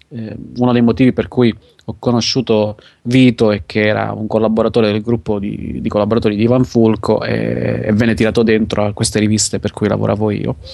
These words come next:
Eh, insomma, Ivan mise, Ivan o chi per lui, mise il thread su T F P, eh, quando lanciammo una di queste riviste di giochi, e il commento di un tizio fu: "Eh, eh, le riviste sono morte, vaffanculo, c'è internet, non me ne frega un cazzo", eccetera.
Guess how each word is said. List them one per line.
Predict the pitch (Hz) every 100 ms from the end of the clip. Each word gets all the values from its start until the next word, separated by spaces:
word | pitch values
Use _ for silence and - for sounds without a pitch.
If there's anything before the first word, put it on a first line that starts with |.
| - - - -
Eh, | - 147 165
insomma, | 165 190 156 139
Ivan | 147 143 127
mise, | 123 123 120 117 117 117 117
Ivan | 123 123 110
o |
chi | 110
per | - 117
lui, | 131 147
mise | 117 117 123
il | 113
thread | - 139 117
su | 104 113
T | - 139
F | - -
P, | - 127 113 - _ _
eh, | - 113 117 123 123 127 -
quando | 139 131 131
lanciammo | 131 127 127 127
una | 127
di | 117
queste | 117 - 113
riviste | 113 113 113
di | 110
giochi, | 104 113 107 - - -
e | 165
il | 165 160
commento | 185 175 131
di | 127
un | 165
tizio | - 135 - 127
fu: | - 120 113
"Eh, | 202
eh, | 156 170 120
le |
riviste | 127 170 156
sono | - 151
morte, | 156 160 120 - 123 113
vaffanculo, | 151 - 143 147 135
c'è | 120 170
internet, | 156 143 - 123 113
non | 127
me | 139
ne |
frega | 135 147 139
un | 135
cazzo", | 135 117 - 127
eccetera. | - - 110 -